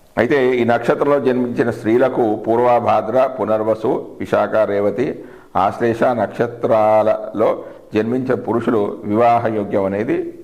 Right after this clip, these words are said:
కాదు. అంటే ఈ నక్షత్రాలతో వివాహం అనేది చేయకూడదు.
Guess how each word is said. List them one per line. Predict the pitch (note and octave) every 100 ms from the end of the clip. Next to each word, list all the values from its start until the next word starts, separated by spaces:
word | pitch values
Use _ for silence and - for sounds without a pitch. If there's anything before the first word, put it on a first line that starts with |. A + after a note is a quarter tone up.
| -
కాదు. | F#2 F#2
అంటే | G#2 F4+ G#4+ - - - - -
ఈ | A2
నక్షత్రాలతో | A2 G2+ C#3 C3 A2 G#2+ G2+ C#3
వివాహం | G#2 G2+ G#2 F#2+
అనేది | F#2+ G#2 -
చేయకూడదు. | F2+ F2 E2+